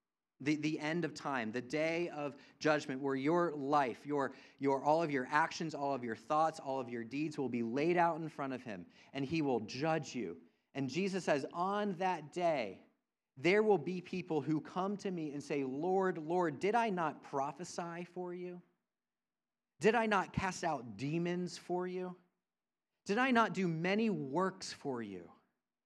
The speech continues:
And Jesus will say, "Depart from me, for I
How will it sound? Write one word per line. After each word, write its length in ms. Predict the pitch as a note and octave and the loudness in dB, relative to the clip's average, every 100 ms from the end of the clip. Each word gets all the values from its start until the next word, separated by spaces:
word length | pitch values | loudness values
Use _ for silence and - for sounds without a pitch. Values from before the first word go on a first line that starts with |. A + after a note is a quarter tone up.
| _ _ _ _ _ _ _ _ | _ _ _ _ _ _ _ _
And 100 | A2 | -10
Jesus 420 | A#2 D#3+ D#3 D#3+ - | -4 -4 -4 -14 -18
will 80 | |
say, 380 | C#3 - G#2+ G#2 G2 - | -16 -10 -8 -8 -10 -16
"Depart 640 | G2 - - - G3 F3 | -16 -16 -14 -6 -6 -6
from 240 | - A2 | -12 -12
me, 240 | F2+ D#2 D2+ _ _ _ _ _ _ _ _ _ _ | -10 -14 -20 _ _ _ _ _ _ _ _ _ _
for 240 | - E3 D3 | -10 -8 -6
I 380 | - D3 D#3+ F3+ | -10 -12 -10 -10